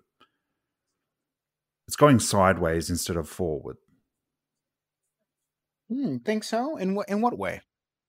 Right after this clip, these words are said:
Speaker 1: 'Cause you had your three, three sixty, which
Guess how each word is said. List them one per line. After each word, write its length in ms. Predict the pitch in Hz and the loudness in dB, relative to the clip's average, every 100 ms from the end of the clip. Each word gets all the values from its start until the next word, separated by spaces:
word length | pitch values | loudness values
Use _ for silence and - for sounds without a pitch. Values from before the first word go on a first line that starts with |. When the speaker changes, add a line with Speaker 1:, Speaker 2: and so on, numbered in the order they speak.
| _ _ _ _ _ _ _ _ - - _ | _ _ _ _ _ _ _ _ -18 -18 _
Speaker 1:
'Cause 160 | 127 123 | 0 4
you 100 | 135 | 6
had 220 | 151 143 | 6 4
your 400 | 143 123 117 110 | 6 8 8 6
three, 320 | 110 117 113 | 4 0 0
three 280 | - 110 95 | 0 2 2
sixty, 540 | - 123 - - 135 | 0 -2 -2 -4 -4
which 460 | 117 101 - - | -2 -4 -4 -8